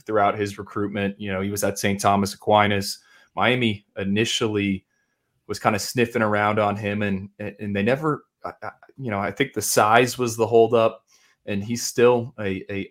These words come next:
a smaller guy, but you add him to that secondary, and they also took some other guys in, in, in the previous window. Um, Devontae Brown, a, a longer kid who was at U C F, that helped them get Damari Brown, his brother, a,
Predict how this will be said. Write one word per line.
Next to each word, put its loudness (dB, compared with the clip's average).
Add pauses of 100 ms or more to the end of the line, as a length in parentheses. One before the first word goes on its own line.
a -4
smaller 2
guy, 2
but -4
you -4
add 4
him -2
to -6
that 0
secondary, -2
and -6 (560)
they 0
also 4
took -2
some -2
other 4
guys 4
in, -4
in, -6
in -6
the -6
previous -2
window. -4 (100)
Um, -10 (120)
Devontae -2
Brown, -2 (100)
a, -6
a -6
longer 0
kid -2
who -6
was -6 (380)
at 2
U -2
C -2
F, 2
that -4
helped -2
them -4
get 0 (220)
Damari 2
Brown, 2
his -4
brother, 2
a, -4